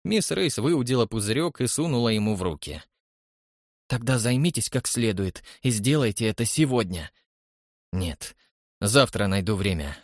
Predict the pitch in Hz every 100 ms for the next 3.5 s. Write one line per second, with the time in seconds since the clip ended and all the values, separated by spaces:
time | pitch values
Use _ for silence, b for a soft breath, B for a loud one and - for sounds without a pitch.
0 | _ 104 147 127 110 117 117 110 131 139
1 | 107 101 113 98 107 98 80 - - -
2 | - 143 123 117 90 127 117 107 113 110
3 | 110 107 - 71